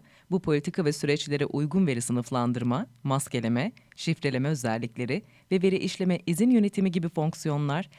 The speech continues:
hem lokalde hem de uluslararası faaliyetlerinizde veri güvenliğinizi sağlamada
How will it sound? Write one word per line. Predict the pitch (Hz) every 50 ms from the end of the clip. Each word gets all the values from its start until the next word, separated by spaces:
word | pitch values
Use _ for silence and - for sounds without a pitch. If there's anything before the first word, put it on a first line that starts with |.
| - _
hem | - 320 359 339 233
lokalde | 170 147 - - 135 123 123 120 117 143 202 285 -
hem | _ - 160 156 147
de | 135
uluslararası | - 143 143 151 - - 220 190 156 131 - -
faaliyetlerinizde | 139 - 139 131 127 127 123 127 131 - - 127 123 127 131 131 131 147 165 190 - _ _ _ _ _
veri | 170 196 247 220
güvenliğinizi | 196 202 190 175 175 175 165 156 160 151 151 156
sağlamada | - - 165 151 143 139 139 135 135 131 139 151 190